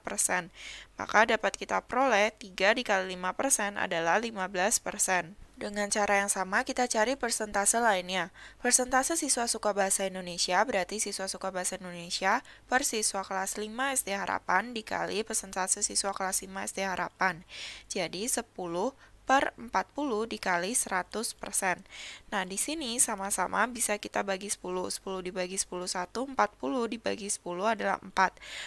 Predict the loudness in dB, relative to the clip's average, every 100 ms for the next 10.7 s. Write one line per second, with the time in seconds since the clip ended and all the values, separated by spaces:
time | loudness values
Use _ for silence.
0 | -4 0 2 2 2 2 2 2 4 2
1 | 0 0 -2 -4 -4 -4 -4 -6 -6 -4
2 | 4 4 2 -4 -4 -4 -4 -6 -6 -10
3 | -6 0 0 0 -8 -14 -12 -2 -2 -2
4 | -6 -14 -4 2 2 0 -4 -4 -4 -6
5 | -6 -8 -4 -2 0 -2 -2 -2 -2 -4
6 | -12 -18 2 4 4 4 4 2 0 2
7 | 2 4 2 0 -4 -2 -2 0 -2 -2
8 | -4 -4 -2 -4 -4 -6 -6 -8 2 2
9 | 2 -2 4 4 4 2 2 2 0 -8
10 | -4 -2 -2 -4 -2 2